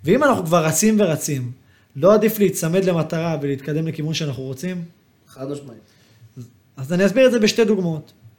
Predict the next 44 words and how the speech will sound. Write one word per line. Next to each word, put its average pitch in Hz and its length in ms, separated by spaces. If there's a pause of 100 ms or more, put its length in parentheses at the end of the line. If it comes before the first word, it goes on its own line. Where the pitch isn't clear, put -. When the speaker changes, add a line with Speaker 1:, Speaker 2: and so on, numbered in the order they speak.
(360)
Speaker 1:
אם 240 120
אני 226 180
עכשיו 208 320
אפעיל 196 280
ג'י 165 140
פי 185 320
אס 151 120
ואני 151 180
אומר 156 200
לו, 151 120
"סע", 139 200 (920)
מה 156 100
הוא 170 140
ישאל 147 160
אותי? 143 320 (200)
Speaker 2:
לאן? 127 360 (560)
Speaker 1:
יפה, 190 260
אז 190 120
אני 185 120
אומר 208 120
לו 214 80
עוד 220 160
פעם, 175 180
"יאללה, 180 220
סע". 139 240 (840)
הוא 139 80
ישאל 180 200
אותי 208 160
עוד 254 200
פעם, 151 360 (200)
"לאן?" 185 380 (440)
או 226 100
שפשוט 208 360
הוא 202 60
יתחרפן. 160 520 (420)
עם 160 100
כל 226 200
הטכנולוגיות 220 640
שלו 196 200
והכל, 226 460 (380)
אפילו 233 260
הדבר 202 200
הפשוט 214 460
הזה 233 280